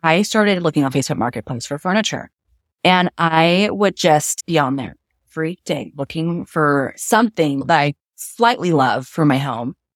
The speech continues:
And over time, I started to develop this love for Facebook Marketplace. Well, what ended up happening was I would find something, I'd find a sofa, I'd buy it for three hundred dollars, I'd get it in my house, and I'd be like, "Oh, I don't really like it."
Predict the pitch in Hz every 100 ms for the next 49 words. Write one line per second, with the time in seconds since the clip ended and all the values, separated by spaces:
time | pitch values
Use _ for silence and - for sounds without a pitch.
0 | _ - 185 180 175 170 - _ _ _
1 | - 190 180 202 - 254 269 202 170 190
2 | 214 _ - 170 160 165 185 180 - 170
3 | 170 165 160 139 135 135 147 - 131 -
4 | - 127 - 240 - 151 - 151 139 -
5 | 156 - - 311 214 185 160 135 - _
6 | _ _ 165 175 - 190 202 208 202 185
7 | 170 156 196 190 185 190 185 185 175 -
8 | 185 - 185 185 - 202 - 180 214 185
9 | 180 190 190 196 - _ _ _ - 165
10 | 185 175 170 175 170 196 - 165 165 156
11 | - _ - 233 - 123 - 175 196 180
12 | 170 160 147